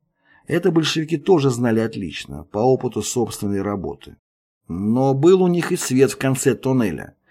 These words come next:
Жалование выдано за два месяца, к Новому году этот срок истекал. И если к тому времени выявить и обезвредить стачечный комитет, но для этого надо было поступиться принципами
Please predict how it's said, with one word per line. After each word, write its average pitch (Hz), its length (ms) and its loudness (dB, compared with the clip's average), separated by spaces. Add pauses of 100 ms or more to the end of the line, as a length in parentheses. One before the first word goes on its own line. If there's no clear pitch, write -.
(260)
Жалование 147 600 2
выдано 123 380 2
за 117 120 0
два 127 220 2
месяца, 104 720 -2
к - 60 -16
Новому 160 400 2
году 147 320 2
этот 110 340 -2
срок 127 320 -4
истекал. - 600 -10 (560)
И 117 80 -2
если 156 320 6
к - 60 -6
тому 160 280 2
времени 95 520 0
выявить 123 520 2
и - 60 -10
обезвредить 120 580 0
стачечный 113 640 -4
комитет, 123 600 -2 (680)
но 110 260 0
для 143 200 2
этого 143 240 0
надо 127 280 2
было 120 240 2
поступиться 127 680 -2
принципами 104 800 -2